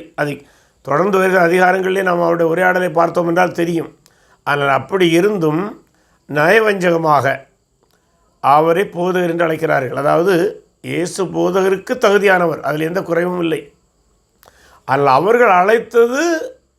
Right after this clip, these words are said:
வஞ்சகத்தோடு சூழ்ச்சியோடு தான் அழைக்கின்றார்கள். இந்த இடத்திலே அந்த ஸ்திரீ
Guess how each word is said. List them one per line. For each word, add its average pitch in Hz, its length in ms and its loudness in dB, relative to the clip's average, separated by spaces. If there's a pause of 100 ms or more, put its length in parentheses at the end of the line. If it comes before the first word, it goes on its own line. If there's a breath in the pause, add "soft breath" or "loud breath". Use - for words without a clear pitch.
(380)
வஞ்சகத்தோடு 208 800 0
சூழ்ச்சியோடு 175 540 -4
தான் 160 160 -2
அழைக்கின்றார்கள். - 640 -10 (480)
இந்த 151 240 -2
இடத்திலே 135 420 -6 (1800 loud breath)
அந்த 165 180 2
ஸ்திரீ 247 220 0